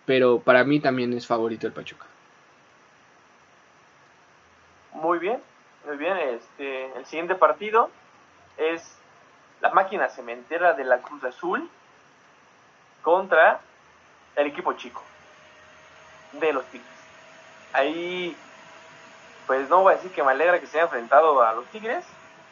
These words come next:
Speaker 2: pero creo que si algo deseaba es que esos, enfrentarnos a ellos,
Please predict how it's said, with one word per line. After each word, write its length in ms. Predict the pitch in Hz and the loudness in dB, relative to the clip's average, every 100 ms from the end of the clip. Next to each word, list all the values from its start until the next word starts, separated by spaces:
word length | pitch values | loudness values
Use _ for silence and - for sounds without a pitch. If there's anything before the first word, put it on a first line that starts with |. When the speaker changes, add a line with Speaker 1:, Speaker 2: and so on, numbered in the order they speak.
| - | -6
Speaker 2:
pero 260 | 151 160 156 | 0 2 0
creo 420 | 190 220 254 - - - - - - | 0 4 4 4 -8 -20 -20 -20 -16
que 80 | 156 | 0
si 120 | 202 | 6
algo 220 | 233 220 | 8 6
deseaba 440 | 147 139 175 214 | 4 -2 2 2
es 60 | 208 | 0
que 120 | - | -6
esos, 160 | 196 196 - - - - | -12 -12 -14 -20 -20 -12
enfrentarnos 640 | 170 160 165 185 202 202 | -8 -6 0 2 4 0
a 60 | 143 | -2
ellos, 280 | 143 170 | -6 -8